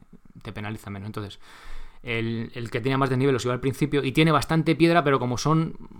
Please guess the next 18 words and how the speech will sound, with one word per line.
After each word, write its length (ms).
muy 220
grandes, 340
pues 160
puedes 180
apoyar 320
todo 140
el 100
pie 300
y 100
vas 140
de 60
maravilla, 480
¿vale? 200
Con 120
lo 80
que 80
podemos 240
decir 360